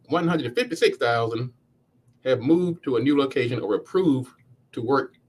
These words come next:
fully remote schedule. The rest, they have said, "Come back to the office." Now,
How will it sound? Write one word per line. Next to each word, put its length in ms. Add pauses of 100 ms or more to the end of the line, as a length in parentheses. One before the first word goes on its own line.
(100)
fully 400
remote 400
schedule. 420 (200)
The 100
rest, 400
they 140
have 120
said, 380 (360)
"Come 200
back 220
to 80
the 100
office." 400 (2000)
Now, 460